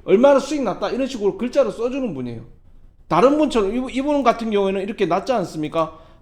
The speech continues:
팔 프로 수익 나왔다 이렇게 썼지 않습니까? 근데 이분은, 어, 좀 연세가 조금 있으셔가지고 이렇게 젊은 사람, 뭐, 이렇게 스샷을 잘 못해요. 그래서 그냥 글로만 써놓는데 정말 여기는 당일 매수, 당일 매도기 때문에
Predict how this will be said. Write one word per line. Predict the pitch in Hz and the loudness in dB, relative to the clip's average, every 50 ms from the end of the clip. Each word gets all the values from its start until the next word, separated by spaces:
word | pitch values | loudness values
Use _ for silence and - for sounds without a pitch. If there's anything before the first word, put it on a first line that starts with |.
| - | -2
팔 | - 277 269 | 4 4 4
프로 | 277 277 269 247 | 4 4 -2 -2
수익 | 208 - 254 240 208 | -2 -2 -4 -4 0
나왔다 | 175 151 151 165 160 190 165 | 2 2 2 2 0 0 -2
이렇게 | 190 202 190 180 147 - | -2 -2 -2 -4 -6 -6
썼지 | - 233 240 - - 226 | -8 -8 -8 -6 -4 -4
않습니까? | 170 151 - - 147 135 127 - 156 151 151 - - - - - - - | -4 -4 -6 -8 -10 -10 -8 -6 -6 -6 -6 -8 -14 -20 -20 -20 -18 -12
근데 | - 208 220 233 | -8 -4 -4 -2
이분은, | 254 262 285 294 277 254 220 220 233 262 294 - - - - - | -2 0 2 6 6 6 6 6 2 0 -2 -4 -12 -16 -14 -8
어, | - 143 151 151 151 | -4 -2 -2 -2 -2
좀 | - 214 185 170 170 - - | -4 -4 -4 -4 -4 -2 2
연세가 | 160 226 262 247 277 254 226 | 2 2 2 2 0 -2 -2
조금 | - 214 202 214 | -2 -4 -6 -6
있으셔가지고 | 254 247 277 247 214 226 180 175 160 143 151 151 190 220 214 180 147 127 120 - - - - - - - - - | -8 -8 -8 -6 -6 -4 -2 -2 -2 -2 -4 -4 -2 -2 0 0 0 0 -2 -6 -12 -20 -20 -20 -20 -20 -14 -8
이렇게 | - 180 190 196 214 196 - - - - - | -4 -4 -2 0 0 -2 -2 -4 -10 -14 -2
젊은 | - 220 262 294 294 247 | 4 4 4 6 4 2
사람, | 226 196 185 190 180 - 190 - 156 | 2 0 0 -2 -4 -8 -14 -14 -10
뭐, | 151 143 143 139 156 | -6 -4 -2 -2 -2
이렇게 | 165 165 165 | -4 -4 -6
스샷을 | - - 247 226 320 320 262 247 190 | -8 -8 -4 0 0 0 -2 -2 -4
잘 | 196 185 | -4 -4
못해요. | 156 151 170 - 247 196 156 | -2 -4 -6 -4 -4 -2 0
그래서 | 160 180 175 165 185 160 123 - - - - - - | 0 0 -2 0 0 -2 -2 -4 -8 -18 -20 -12 -4
그냥 | - 220 202 - | 0 0 0 0
글로만 | - 185 226 262 247 233 202 | 2 0 2 2 2 2 0
써놓는데 | - 233 240 233 226 208 170 165 202 214 180 180 - - - - - - - - - - | 0 -2 -4 -4 -4 -4 -4 -2 0 2 2 2 0 -4 -10 -18 -20 -20 -20 -20 -6 2
정말 | - 294 330 359 370 370 349 311 302 | 4 4 6 10 10 10 10 10 8
여기는 | 320 339 320 320 302 311 311 311 | 6 6 4 4 4 4 4 4
당일 | 311 254 294 339 381 403 392 370 330 | 6 6 6 6 6 4 4 4 4
매수, | 294 262 - - 277 - | 4 4 2 0 -8 -2
당일 | - 254 294 320 330 302 262 | 0 2 2 2 4 4 4
매도기 | 208 196 190 226 233 226 233 - | 6 6 4 4 2 -4 -6 -4
때문에 | 196 196 180 180 196 220 226 208 147 113 | -2 -2 -2 -2 -4 -4 -2 -2 -2 -4